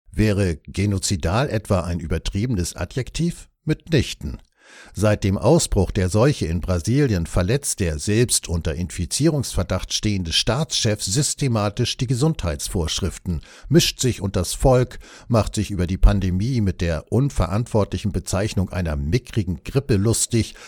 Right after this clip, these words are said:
attackiert die Weltgesundheitsorganisation W H O und einheimische Wissenschaftler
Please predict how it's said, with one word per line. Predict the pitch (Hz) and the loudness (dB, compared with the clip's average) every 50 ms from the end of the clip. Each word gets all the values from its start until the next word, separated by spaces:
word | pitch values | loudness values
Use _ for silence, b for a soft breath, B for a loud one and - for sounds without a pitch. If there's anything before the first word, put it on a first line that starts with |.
| B B | B B
attackiert | - 131 - - - - - - - 175 170 160 - | -4 -2 -2 -2 -4 -4 -6 -2 2 2 2 2 2
die | 113 95 95 | 0 2 2
Weltgesundheitsorganisation | 107 113 110 - - 98 78 90 110 120 - 107 104 104 104 - - - 98 101 104 104 107 107 98 117 110 101 - - 123 120 131 135 117 87 | 2 2 2 0 -2 0 2 0 0 0 0 0 0 0 0 -2 -4 -2 -2 0 0 0 0 0 2 0 0 0 0 0 2 2 2 2 0 0
W | 98 92 85 76 | 0 0 2 0
H | 82 87 87 90 | 0 0 -2 -2
O | - 98 110 127 131 | 0 2 2 2 2
und | - - 80 80 73 - - | 2 0 -2 -4 -4 -6 -6
einheimische | 85 92 104 101 95 92 95 98 92 - - - 87 | -2 -2 0 0 0 0 0 0 0 -2 -2 -2 0
Wissenschaftler | 82 113 - - 117 - - - 113 104 - - 117 110 | 0 0 -2 -2 -4 -2 0 0 0 0 0 0 -2 -2